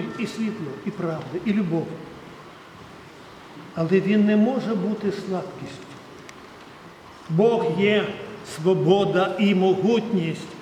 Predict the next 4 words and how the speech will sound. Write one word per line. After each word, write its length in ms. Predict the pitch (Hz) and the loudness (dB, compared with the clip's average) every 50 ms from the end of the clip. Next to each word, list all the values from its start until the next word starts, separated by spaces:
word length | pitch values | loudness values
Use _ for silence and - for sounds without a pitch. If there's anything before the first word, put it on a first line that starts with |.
| - - - - | -18 -16 -6 0
Він 200 | 151 185 190 180 185 | 2 4 4 4 2
вседержитель. 640 | - 190 190 180 170 185 185 147 123 139 151 156 156 - - - - - - - - - - - 156 | 2 2 2 4 4 4 2 2 0 -2 -2 -2 -4 -4 -8 -10 -12 -12 -14 -16 -16 -18 -10 -4 -2
Він 80 | 170 | -2
тримає 840 | 165 165 180 185 196 196 196 214 208 202 202 196 185 185 180 160 | 0 0 2 4 4 4 4 4 4 4 4 4 4 4 2 0